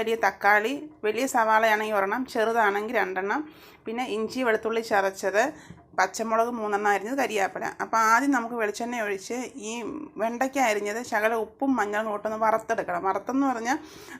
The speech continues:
അങ്ങ് മൂപ്പിച്ചെടുക്കണ്ട, ഇതിൻ്റെ ആ കൊഴുപ്പുണ്ടല്ലോ, ആ വഴുവഴുപ്പ്, അതൊന്ന് മാറ്റിയെടുക്കണം. അപ്പം ഹൈ ഫ്ലെയിമിലിട്ട് നല്ലതുപോലെ ഇതങ്ങ് മൂപ്പിച്ചെടുക്കുക. അണ്ട് ഇത് ഈ ഒരു പരുവാകുമ്പോൾ നമുക്കിത് വാങ്ങിയെടുക്കാം. വാങ്ങിയ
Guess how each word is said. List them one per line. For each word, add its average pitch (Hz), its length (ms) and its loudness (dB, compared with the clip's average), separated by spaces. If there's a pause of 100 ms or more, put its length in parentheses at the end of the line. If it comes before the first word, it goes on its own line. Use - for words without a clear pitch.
(100)
അങ്ങ് 262 240 4
മൂപ്പിച്ചെടുക്കണ്ട, 254 760 4 (360)
ഇതിൻ്റെ 277 260 4
ആ - 20 4 (120)
കൊഴുപ്പുണ്ടല്ലോ, 269 640 2
ആ 220 60 4
വഴുവഴുപ്പ്, 277 480 6
അതൊന്ന് 269 280 8
മാറ്റിയെടുക്കണം. 190 580 2
അപ്പം 311 140 -4 (300)
ഹൈ 285 140 12 (160)
ഫ്ലെയിമിലിട്ട് 233 460 4 (120)
നല്ലതുപോലെ 247 640 4
ഇതങ്ങ് 214 280 -2
മൂപ്പിച്ചെടുക്കുക. 202 520 -4 (260)
അണ്ട് 226 180 0
ഇത് 247 80 0 (120)
ഈ - 20 2 (100)
ഒരു 262 140 0
പരുവാകുമ്പോൾ 214 480 2
നമുക്കിത് 202 360 -4
വാങ്ങിയെടുക്കാം. 165 520 0 (1200)
വാങ്ങിയ 294 280 8